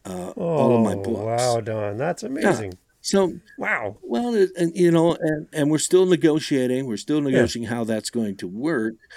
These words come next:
Speaker 1: Uh, but that's a, that could be <laughs> very much a full-time job just in itself. But,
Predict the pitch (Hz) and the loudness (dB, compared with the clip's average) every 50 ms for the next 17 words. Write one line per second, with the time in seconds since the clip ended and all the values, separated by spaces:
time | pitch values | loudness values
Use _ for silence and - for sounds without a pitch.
0 | - - - - - 120 117 117 117 117 110 113 127 131 127 - - 170 190 185 | -20 -20 -18 -10 -6 -2 -2 0 0 -2 -2 -2 -2 -2 -2 0 -2 -2 0 2
1 | - 156 131 117 101 110 139 156 160 - 214 208 160 - 196 202 - - - - | 2 2 0 0 -2 -6 -8 -6 -4 -2 -2 -2 -2 -2 -2 -2 -2 0 0 2
2 | 160 143 139 143 151 151 - 147 120 117 - 156 160 151 151 - 147 156 147 127 | 2 2 2 2 0 0 0 -2 -2 -2 0 0 0 0 0 -2 -2 -2 -2 0
3 | - 135 143 165 - - 92 123 131 - - 139 120 113 104 - - - 160 185 | 0 0 0 0 -2 -2 -2 -2 -2 0 0 0 0 0 -2 -4 -2 -2 0 0
4 | 185 175 165 - - 123 110 - | 0 0 -2 -2 -4 -6 -6 -6